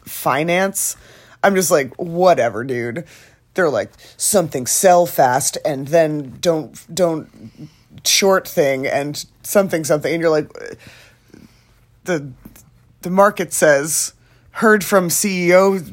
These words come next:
stepping down." You're like, "Whatever, who cares?" <laughs> Finance stakes are just, like, the stupidest stakes.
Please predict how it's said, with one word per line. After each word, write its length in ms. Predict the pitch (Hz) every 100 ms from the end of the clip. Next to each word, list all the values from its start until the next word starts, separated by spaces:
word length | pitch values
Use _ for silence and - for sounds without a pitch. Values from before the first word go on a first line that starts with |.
| 147
stepping 440 | 151 170 160 151
down." 380 | 151 143 143 147
You're 120 | 151
like, 280 | 175 175 180
"Whatever, 340 | 269 165 151 156
who 100 | 180
cares?" 540 | - 135 120 151 - _ _ _
<laughs> 240 | _ _
Finance 840 | - - - - - 285 381 370 -
stakes 460 | - 262 - -
are 100 | 220
just, 300 | - 220 220
like, 200 | 214 214
the 60 | -
stupidest 560 | - - 202 - - -
stakes. 640 | - - - - -